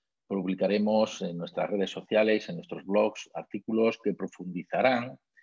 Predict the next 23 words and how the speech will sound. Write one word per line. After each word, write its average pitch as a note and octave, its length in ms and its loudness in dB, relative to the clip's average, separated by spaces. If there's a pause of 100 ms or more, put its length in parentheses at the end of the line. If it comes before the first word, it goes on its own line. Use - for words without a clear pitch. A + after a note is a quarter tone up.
(460)
eh, F#2+ 800 -4
en F2 460 -10
aspectos, A#2+ 580 0
detalles G#2 400 0
técnicos A#2 560 2
de F#2 240 -4
cómo F#2 360 -2
se F#2 140 -4
ha E2+ 60 -2
realizado E2+ 400 -4
esta - 180 -12
integración. - 480 -12 (1000)
Bien, F#2 300 -4 (100)
bueno, G2 260 -4 (180)
pues, G#2+ 260 0
eh, A2+ 300 2
empezando D3+ 440 2
por D#3+ 120 6
el C3+ 80 6
planteamiento B2+ 520 4
del A#2 140 4
proyecto, B2 640 2 (160)
pensamos A2+ 680 -4